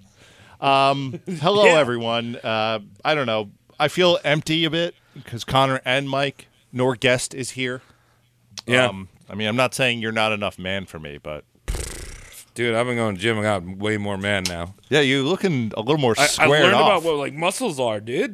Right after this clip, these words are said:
Speaker 2: Look at these muscles moving around.
Speaker 1: Yeah, you got a pump, dude. Uh, I'll be honest, though. Speaking of gym talk, I guess we can just do combined how our weeks were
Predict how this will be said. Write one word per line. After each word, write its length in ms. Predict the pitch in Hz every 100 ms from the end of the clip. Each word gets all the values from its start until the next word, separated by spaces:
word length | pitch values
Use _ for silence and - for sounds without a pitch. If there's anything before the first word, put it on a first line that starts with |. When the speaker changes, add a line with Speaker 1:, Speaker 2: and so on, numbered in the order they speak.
| 180
Speaker 2:
Look 140 | 302
at 40 | 370
these 180 | 370 320
muscles 420 | 359 392 302 254
moving 340 | 226 202 175
around. 460 | 160 151 131 104 87
Speaker 1:
Yeah, 320 | 120 95 120
you 180 | 196 247
got 160 | 170 113
a 60 |
pump, 400 | 170 - 190 180
dude. 220 | - 92 98 - - - -
Uh, 420 | 123 135 139 139 120 _ _ _ _ _ -
I'll 200 | 214 311
be 180 | 262 185
honest, 440 | 196 165 - -
though. 240 | 101 82 87
Speaking 460 | - 254 247 202
of 160 | 147 104
gym 340 | 95 147 165
talk, 460 | 131 95 67 - - -
I 80 | 175
guess 180 | 214 -
we 120 | 226
can 120 | 175
just 160 | 147 -
do 120 | 143
combined 580 | 127 110 101 107 117 107
how 160 | 107
our 160 | 120 117
weeks 340 | 113 127 -
were 260 | 135 131